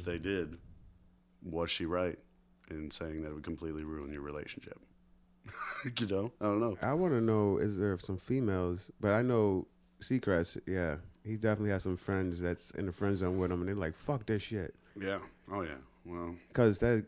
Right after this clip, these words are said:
Speaker 1: I wish I
Speaker 2: They
Speaker 1: had
Speaker 2: say
Speaker 1: some
Speaker 2: that
Speaker 1: females that was like, "I'm gonna get out of this friend zone with Lamont and give it to him."
Speaker 2: Yeah.
Speaker 1: And I'm like, "Where the fuck are they at?" <laughs>
Speaker 2: Well, yeah, but those ones that, uh, friend zone,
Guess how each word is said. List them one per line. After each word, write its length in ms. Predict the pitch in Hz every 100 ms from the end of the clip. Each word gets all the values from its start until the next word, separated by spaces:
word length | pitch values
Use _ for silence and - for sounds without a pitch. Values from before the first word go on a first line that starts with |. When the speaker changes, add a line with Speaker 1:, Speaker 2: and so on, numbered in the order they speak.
| - - - - -
Speaker 1:
I 100 | 113
wish 440 | 143 139 - - -
I 60 | 127
Speaker 2:
They 40 |
Speaker 1:
had 60 | 151
Speaker 2:
say 100 | 104
Speaker 1:
some 160 | 95
Speaker 2:
that 40 | -
Speaker 1:
females 400 | 117 110 104 95
that 100 | 101
was 140 | 101 98
like, 180 | 95
"I'm 100 | 110
gonna 160 | 131 123
get 120 | 117
out 100 | 117
of 60 | 110
this 100 | 101
friend 220 | 117 113
zone 180 | 107 98
with 80 | 95
Lamont 380 | 98 107 107
and 100 | 76
give 140 | 98 104
it 100 | -
to 140 | 92
him." 180 | 82 87 _ - -
Speaker 2:
Yeah. 280 | 113 113 135
Speaker 1:
And 80 | 113
I'm 60 | -
like, 260 | - 104 101 - - -
"Where 140 | -
the 80 | 113
fuck 140 | 123
are 40 | 120
they 180 | 120 98
at?" 200 | 90 -
<laughs> 600 | 135 - - - - -
Speaker 2:
Well, 140 | 101
yeah, 140 | 104 98
but 220 | 92 -
those 340 | 101 98 87
ones 280 | 87 90 80
that, 220 | 85 82
uh, 200 | 80 80 78 - -
friend 340 | - 104 92
zone, 400 | 87 90 82 80